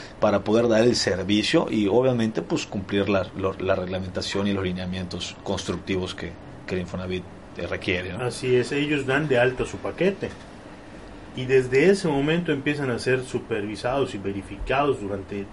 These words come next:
Speaker 2: toda la construcción de las viviendas, para evitar que después haya problemas.
Speaker 1: Claro. Fíjate, y, y, y qué interesante, eh, hablamos de vivienda y también, pues obviamente hay que hablar de espacio público, ¿no?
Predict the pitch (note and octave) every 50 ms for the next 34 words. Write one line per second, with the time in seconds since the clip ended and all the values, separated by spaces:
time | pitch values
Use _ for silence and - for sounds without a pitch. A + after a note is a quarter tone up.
0 | - - A#2 A2+ B2 B2+ A#2+ A2 G#2 G2 - G#2 G2 F#2+ - - G2 G2+ - -
1 | A2+ A2 A2+ G#2+ G2+ G2 F#2+ F#2 F#2 F2+ F2+ F#2 F#2 F2+ F2 F2 F2 E2+ - -
2 | - - - - - - - - - - - - - - - G2+ G2 G2+ G2 G2+
3 | G2+ G2 - A2 A2 A2+ B2+ B2 - A2 F#2 F#2+ F2+ - - G#2 G2+ G2 - G2+
4 | G2 G2 F#2 - - G#2 G2+ A2+ B2+ C3+ B2+ A#2 - - - - - - - -
5 | - - - - - - - - G#2+ G2 F#2 F2+ F2+ - - - - - - -
6 | - - - - - - - - D3 E3 D#3+ - C3 A#2+ A2+ A#2 B2 - - A#2+
7 | A2+ G2+ A2+ A2 C#3+ C#3 - D3 B2+ A#2+ A2 - - B2 B2+ B2+ - B2+ A#2+ A2+
8 | A2+ A2+ - - A2+ B2+ A2+ A2 G#2+ G#2+ G#2 G#2 G#2 G#2 - - - - - -
9 | - - - - - - - - - - - - - - - - - - - B2+
10 | C3 B2+ D3 D#3 D#3+ D#3+ C#3+ B2+ C3+ B2 A2+ A2+ A2 A2 A#2+ A#2+ A#2+ A#2+ A#2 A#2+
11 | B2 - - A#2+ A2+ A#2 - A2+ A2+ A2 A2+ A2+ A2+ B2 B2 - - - - -
12 | - A2+ G2+ - A#2+ A#2+ A#2+ A#2+ A2 A2+ A2+ A2 A2+ G#2+ G2+ A2+ G#2 G2+ G2+ G2+
13 | G2 F#2+ - - F2+ - - F#2 - G2 G2 G2 F#2 F#2 F2 - - F2 G2 G#2
14 | B2+